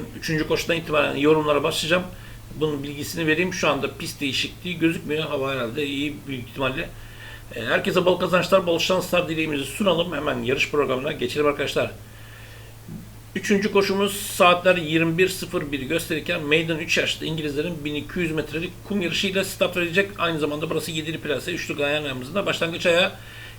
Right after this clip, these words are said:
Yedi safkanın yer almış olduğu bu koşunun hemen oranlarıyla ilk startımızı verelim. Bir nolu safkan dört bölü yedi, bir bölü iki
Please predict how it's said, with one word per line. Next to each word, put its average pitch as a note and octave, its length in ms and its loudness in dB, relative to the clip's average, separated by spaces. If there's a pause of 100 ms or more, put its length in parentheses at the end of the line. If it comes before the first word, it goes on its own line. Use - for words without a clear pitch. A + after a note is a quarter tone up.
(100)
Yedi F#3 160 -2
safkanın G#3 400 4
yer F#3+ 200 6
almış F3 240 0
olduğu D#3+ 220 -2
bu E3 60 -10
koşunun F3+ 380 -2 (120)
hemen C3+ 180 -8
oranlarıyla C3 720 -2 (260)
ilk - 140 -8
startımızı C#3+ 540 -4
verelim. D3+ 200 -2 (960)
Bir G#3+ 220 6
nolu G#3 180 6
safkan G3+ 640 4
dört - 280 4
bölü F#3 140 0
yedi, F3+ 560 0
bir F3+ 180 -2
bölü F3 180 0
iki F#3 420 -6